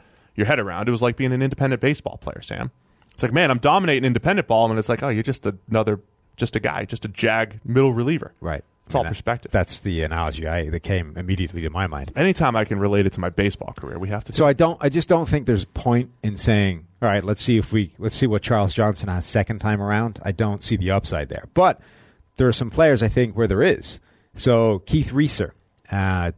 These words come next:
Speaker 2: cornerback for the Apollos, I think.
Speaker 1: Orlando.
Speaker 2: Orlando
Speaker 1: Yeah.
Speaker 2: Apollos. He's been tearing it up. He's been playing extremely well.
Speaker 1: Ninety-three point four grade.
Speaker 2: Right. Now, Reeser is a player,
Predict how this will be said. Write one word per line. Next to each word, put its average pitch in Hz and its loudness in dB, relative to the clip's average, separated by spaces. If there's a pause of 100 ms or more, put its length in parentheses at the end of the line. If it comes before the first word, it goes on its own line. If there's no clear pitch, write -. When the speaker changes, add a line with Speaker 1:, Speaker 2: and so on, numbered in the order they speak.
(140)
Speaker 2:
cornerback 110 2
for 101 0
the 95 -2
Apollos, 117 0
I 127 -4
think. 165 -8 (140)
Speaker 1:
Orlando. 107 0 (120)
Speaker 2:
Orlando 113 0
Speaker 1:
Yeah. 123 0
Speaker 2:
Apollos. 127 0 (420)
He's 151 4
been 143 -2
tearing 104 2
it 92 -2
up. 85 -2
He's 107 -4
been 107 -8
playing 104 -2
extremely 92 -6
well. 82 0
Speaker 1:
Ninety-three 123 0
point 104 -2
four 87 -6
grade. - -12
Speaker 2:
Right. 139 0
Now, 113 -2
Reeser 143 2
is 117 2
a 107 -2
player, 107 4